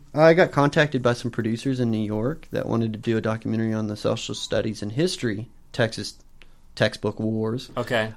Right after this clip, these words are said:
Speaker 1: Um, and because they were doing research on it, and they found my stuff.
Speaker 2: They're like, "Oh,
Speaker 1: Uh,
Speaker 2: you have already been in the
Speaker 1: and
Speaker 2: middle
Speaker 1: I'd
Speaker 2: of
Speaker 1: already
Speaker 2: this."
Speaker 1: been doing the whole science, and they
Speaker 2: Uh-huh.
Speaker 1: said, "Would you be interested in continuing this to social studies and history?" And I said, "Yeah, well, let's,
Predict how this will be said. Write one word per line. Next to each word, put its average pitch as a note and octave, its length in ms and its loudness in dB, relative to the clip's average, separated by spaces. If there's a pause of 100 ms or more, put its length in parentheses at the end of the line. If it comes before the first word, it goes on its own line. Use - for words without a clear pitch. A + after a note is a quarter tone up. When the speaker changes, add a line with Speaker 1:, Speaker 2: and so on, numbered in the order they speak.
Speaker 1:
Um, C#3 520 8
and D3 600 4
because C3 240 4
they C#3 120 6
were F#3 100 4
doing A2 240 2
research A2 500 0
on G#2+ 220 0
it, A#2 80 0
and - 120 -4
they B2+ 100 4
found A#2+ 320 2
my B2 260 2
stuff. G#2+ 540 0
Speaker 2:
They're A#2+ 120 0
like, G#2+ 200 0
"Oh, D3 100 6
Speaker 1:
Uh, C#3+ 40 8
Speaker 2:
you C3 320 4
have G#2+ 120 -2
already G2+ 300 0
been F#2 240 -4
in F2+ 80 -8
the F2+ 60 -8
Speaker 1:
and F#2 40 -6
Speaker 2:
middle B2 260 6
Speaker 1:
I'd B2 220 8
Speaker 2:
of B2 60 10
Speaker 1:
already B2 320 10
Speaker 2:
this." A#2+ 80 4
Speaker 1:
been B2 160 6
doing A#2+ 260 6
the A#2 80 4
whole A#2 220 4
science, E3 680 4
and C#3 80 4
they C3 60 6
Speaker 2:
Uh-huh. A#2+ 120 2
Speaker 1:
said, B2 120 4
"Would B2 180 2
you A#2 120 0
be A#2 160 0
interested A#2 520 -2
in A2+ 220 0
continuing A#2+ 640 2
this A#2 200 -2
to A2 100 -4
social A2+ 320 -2
studies A2 320 -2
and A2+ 140 0
history?" D3 400 0
And C#3 100 2
I A#2+ 60 2
said, B2 260 0
"Yeah, F3 280 -2
well, D#3 160 -2
let's, D#3+ 340 -4